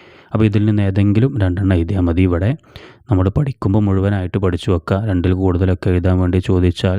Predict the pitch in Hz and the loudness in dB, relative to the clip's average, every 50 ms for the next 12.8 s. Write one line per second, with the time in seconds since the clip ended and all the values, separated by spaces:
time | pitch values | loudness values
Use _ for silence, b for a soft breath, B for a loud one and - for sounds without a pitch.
0 | - - 104 95 90 87 - - 92 90 90 90 85 87 87 87 92 92 90 87 | -4 -4 -4 -2 -2 -2 0 0 2 2 2 2 2 2 2 2 2 2 2 2
1 | 87 98 - - 98 87 82 82 82 - - 92 107 139 - B B B B B | 0 -2 0 0 -2 -2 -2 -4 -4 -2 0 0 -2 -2 -6 B B B B B
2 | B B B B B B B B B B B B B B B B B B - 110 | B B B B B B B B B B B B B B B B B B -2 2
3 | 101 107 104 101 98 98 98 101 104 104 104 110 104 - 95 87 82 82 80 - | 2 2 2 0 -2 -2 -2 -4 -4 -2 -2 -2 -2 0 -2 -2 -2 -4 -6 -6
4 | - _ _ - 107 101 110 117 117 104 95 98 95 92 104 107 107 104 107 92 | -10 _ _ 0 2 2 4 2 0 0 -2 -4 -2 0 0 0 2 0 0 -2
5 | 85 82 80 78 80 80 80 87 104 - - 87 78 78 78 80 78 78 78 76 | -2 -4 -4 -4 -4 -4 -2 -2 -4 -2 -2 -2 -2 -2 -4 -4 -2 -2 -2 -2
6 | 76 - _ _ - 98 95 90 87 95 92 92 87 87 85 95 92 92 90 101 | -4 -6 _ _ -2 0 0 0 0 -2 -4 -4 -4 -2 0 0 0 2 2 0
7 | 95 90 82 80 80 82 80 82 92 95 - - 80 78 85 80 82 82 85 80 | 0 0 -4 -4 -6 -6 -4 -4 -6 -4 -2 -2 -2 -2 -2 -2 -2 -2 -2 -2
8 | 78 78 80 87 95 107 107 104 92 90 87 82 80 78 78 78 78 80 78 78 | -4 -4 -6 -2 -2 0 0 0 0 0 -2 -2 -4 -4 -4 -4 -4 -4 -4 -2
9 | 80 92 127 B B B B B B B B B B B B - 98 95 92 85 | 0 -2 -2 B B B B B B B B B B B B -2 0 0 2 0
10 | 87 85 - - 92 90 90 90 98 87 85 82 85 87 90 - _ - - - | 0 -2 0 0 0 0 0 0 -2 -2 -2 -2 -2 -4 -4 -4 _ -6 -4 -2
11 | - 92 85 80 78 78 78 78 - _ b b b b b b b _ - - | -2 -2 -2 -2 -2 -4 -6 -6 -10 _ b b b b b b b _ -4 -4
12 | 87 85 87 90 92 92 - - 90 85 80 78 80 80 - - | -2 -2 -2 -2 -2 -4 -4 -4 -4 -2 -2 -2 -4 -2 -4 -6